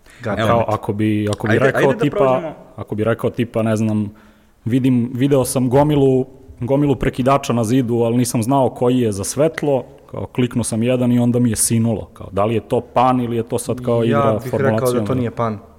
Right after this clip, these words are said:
Speaker 1: Ja bih rekao da to nije pan.
Speaker 2: Mm, mm, da, to je, tehnički nije, e, igra rečima, ali jeste jako lame. Tako da nešto smo, nešto smo nanjušili ovde.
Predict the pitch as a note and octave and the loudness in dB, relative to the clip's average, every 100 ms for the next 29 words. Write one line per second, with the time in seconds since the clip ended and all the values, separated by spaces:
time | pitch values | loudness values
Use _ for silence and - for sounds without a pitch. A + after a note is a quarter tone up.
0 | - A#2+ A#2+ A#2 A2+ A2 A2 G#2 - G#2 | -4 -2 0 -2 -4 -6 -8 -10 -10 -12
1 | G2+ - _ _ A2+ E2+ D#2+ D#2 D#2 D2+ | -14 -20 _ _ -14 -10 -8 -8 -10 -12
2 | D#2+ _ D#2 D#2+ D#2+ D#2+ D#2 E2+ E2 - | -18 _ -14 -12 -10 -12 -10 -6 -6 -8
3 | G2+ G#2 F#2+ F#2 A2+ C3+ C3+ - G#2 G#2 | -8 -8 -10 -8 -8 -8 -10 -10 -8 -8
4 | G2 E2 D2+ C#2 C#2 D2+ - D#2+ D2+ D2 | -8 -8 -10 -12 -12 -14 -14 -14 -10 -10
5 | C#2 C2+ - A2 B2+ - - - - - | -10 -12 -12 -12 -12 -18 -20 -20 -20 -20
6 | - E2+ E2+ F2 F#2 - F2+ F2 F2 E2 | -8 -4 -4 -2 -4 -4 -4 -4 -4 -6
7 | D#2+ C#2 C2 B1+ - - - - - _ | -6 -6 -10 -16 -20 -20 -20 -20 -20 _
8 | _ _ _ _ - - F2+ G#2+ G2 G#2 | _ _ _ _ -20 -10 -8 -6 -4 -2
9 | A#2 - - A2 F#2+ B2 B2 - A2 G#2 | -4 -6 -6 -6 -4 -6 -6 -6 -4 -4
10 | G#2 G#2+ F2+ E2+ E2+ D#2+ | -4 -4 -4 -2 -4 -6